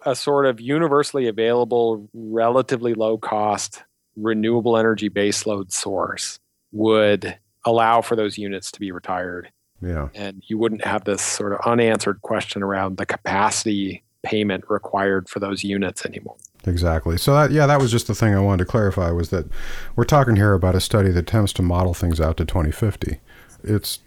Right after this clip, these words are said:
Speaker 2: definitely not out of the realm of possibility that some of these other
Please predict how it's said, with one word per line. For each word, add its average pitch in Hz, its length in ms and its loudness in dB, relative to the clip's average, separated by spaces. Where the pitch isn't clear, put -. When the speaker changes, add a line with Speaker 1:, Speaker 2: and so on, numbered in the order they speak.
Speaker 2:
definitely 95 500 4
not 92 480 2
out 98 220 2
of 92 80 2
the 90 80 0
realm 90 280 0
of 87 140 0
possibility 85 760 -2
that 78 280 -2
some 95 260 0
of 90 120 2
these 85 140 0
other 82 360 2